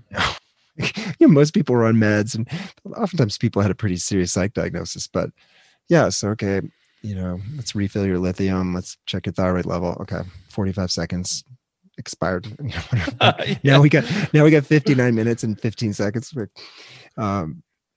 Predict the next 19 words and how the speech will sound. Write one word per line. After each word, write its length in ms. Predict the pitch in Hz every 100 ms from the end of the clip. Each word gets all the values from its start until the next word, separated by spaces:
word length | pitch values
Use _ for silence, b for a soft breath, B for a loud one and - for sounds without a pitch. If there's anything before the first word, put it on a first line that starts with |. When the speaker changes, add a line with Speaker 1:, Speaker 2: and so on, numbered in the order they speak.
| b b
Speaker 1:
but 240 | 123 120 _
that 200 | 110 113
Speaker 2:
Yep. 60 | 127
Speaker 1:
was 200 | 135 143
the 100 | 151
best. 640 | 123 131 135 202 127 - - -
Yeah, 240 | 127 95
I 20 |
mean, 160 | 120 139
I 320 | 113 123 120 - -
went 240 | 123 139 185
to 100 | 175
residency 480 | 120 117 117 104 110
thinking 640 | - 117 110 110 101 92 - _ _ _ _ _
that 180 | - 98 -
therapy 380 | 107 95 95 90
was 200 | 90 90 - _ _
gonna 200 | 101 87
be 440 | 85 87 87 -